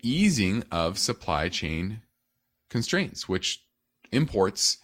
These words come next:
in November increased because ports moved a little bit better.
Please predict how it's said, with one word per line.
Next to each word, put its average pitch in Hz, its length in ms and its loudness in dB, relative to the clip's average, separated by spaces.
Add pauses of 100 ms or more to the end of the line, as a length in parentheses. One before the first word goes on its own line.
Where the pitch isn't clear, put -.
(100)
in 98 100 4
November 90 540 2 (1120)
increased - 680 2 (500)
because 104 840 2 (500)
ports - 520 4 (840)
moved 117 380 8
a 113 80 4
little 110 220 4
bit 104 200 -2
better. 101 460 2